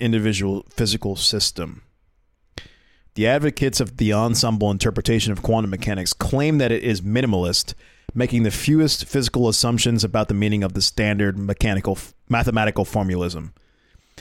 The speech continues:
It proposes to take to the fullest extent the statistical interpretation, uh,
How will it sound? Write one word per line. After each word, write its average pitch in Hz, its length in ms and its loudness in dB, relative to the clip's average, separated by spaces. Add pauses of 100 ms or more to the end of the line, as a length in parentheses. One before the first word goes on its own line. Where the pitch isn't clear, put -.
(460)
It 123 100 0
proposes 151 500 2
to 147 760 2 (260)
take 151 440 0
to - 80 0
the 113 100 0
fullest 120 340 2
extent 113 500 -2 (340)
the 117 120 2
statistical 127 720 0
interpretation, 110 720 -2 (260)
uh, 120 60 0